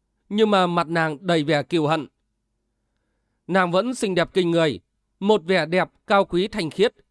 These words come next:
vẻ đẹp ít thấy trong các cô gái khác. Thật là một cái đẹp siêu phàm,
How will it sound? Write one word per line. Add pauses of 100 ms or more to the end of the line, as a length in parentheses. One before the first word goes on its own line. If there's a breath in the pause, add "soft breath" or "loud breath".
(400)
vẻ
đẹp (220)
ít
thấy
trong
các
cô
gái
khác. (1400)
Thật
là
một
cái
đẹp
siêu
phàm,